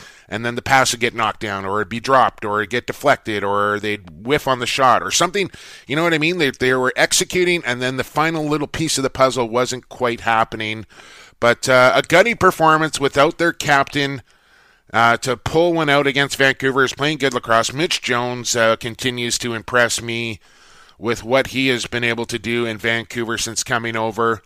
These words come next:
Logan Schuss kinda struggled in that game as well, and that might have been the difference for Vancouver. They didn't get much production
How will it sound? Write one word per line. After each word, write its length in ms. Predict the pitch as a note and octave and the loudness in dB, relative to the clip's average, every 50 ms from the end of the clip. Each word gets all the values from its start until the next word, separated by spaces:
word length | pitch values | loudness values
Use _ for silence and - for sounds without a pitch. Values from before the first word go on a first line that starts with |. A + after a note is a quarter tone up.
| _ _ | _ _
Logan 240 | A2 C3+ D#3+ E3 D#3 | -4 -2 -2 -2 -4
Schuss 360 | - - - B2 B2+ B2+ - | -4 0 2 2 2 2 0
kinda 200 | - C#3 C3 B2+ | -2 -2 -2 0
struggled 460 | A2+ - - B2+ A#2+ A#2+ A#2+ B2+ A#2 | -2 -2 0 0 0 0 0 -2 -2
in 140 | A#2 A#2 A#2 | -4 -4 -2
that 200 | A#2 A2+ A2+ - | -2 -4 -4 -4
game 280 | - A#2 A2+ A#2 A#2 A2+ | -6 -6 -6 -4 -6 -6
as 180 | A2 G2+ - | -6 -6 -6
well, 260 | G2+ A2 A2+ A#2 B2 | -2 0 2 2 2
and 220 | A#2+ A2+ G#2+ G#2 G#2 | 2 -2 -4 -6 -6
that 160 | A#2 B2+ B2 | -6 -6 -4
might 140 | D3+ D#3 C#3 | -4 -4 -4
have 60 | C3+ | -4
been 120 | B2+ B2 | -4 -4
the 80 | A#2+ A2 | -4 -4
difference 360 | G2+ A2 G#2+ - - B2 - | -4 -4 -4 -4 -6 -8 -6
for 100 | - A2+ | -8 -8
Vancouver. 460 | A2 A#2 A2+ A2+ - - A2+ A2 G#2+ A2 | -6 -6 -6 -6 -6 -6 -6 -4 -4 -4
They 60 | G#2 | -4
didn't 200 | G#2 A2+ C3 C3 | -4 -6 -6 -4
get 140 | - B2+ G#2 | -4 -4 -4
much 240 | F#2+ A#2 A#2 - - | -4 -6 -8 -8 -10
production 640 | - A2+ A2+ A#2 A#2 - - B2 A#2+ A2+ A2+ G2+ | -4 0 0 0 0 -2 -6 -8 -8 -8 -12 -16